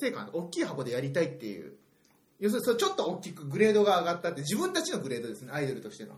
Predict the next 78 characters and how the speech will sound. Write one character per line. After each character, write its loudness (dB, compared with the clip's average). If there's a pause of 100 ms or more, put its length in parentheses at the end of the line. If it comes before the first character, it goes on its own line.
(160)
ス -20
テ -2
ー -10
タ -8
ス -16
と -16
い -12
う -16
か。 -18 (840)
言 -10
っ 0
た 4
ら -4
今 2 (840)
日、 -6
ね、 0
あ 0
の、 -6 (200)
も -8
う -6
そ -2
ろ 0
そ -4
ろ -6
で -10
す -16
け -12
ど、 -8
モ 0
ー -8
ム -6
ス -10
の -10
道 -6
重 -6
さ -8
ん -12
と -12
か -6
や -4
り -8
ま -8
す -14
け -8
ど、 -10 (540)
あ -20
の、 -18
卒 -10
業 -4
を -4
ね、 -4
や -2
る -6
ん -12
で -10
す -18
け -8
ど、 -12
そ -18
こ -6
が、 2
今 -8
回 -8
は -10
ど -14
こ -10
だ -14
っ -18
け？ -12
横 -8
割 -4
り -12
と -14
か、 -12 (680)
で -4
も -2
い -2
っ -6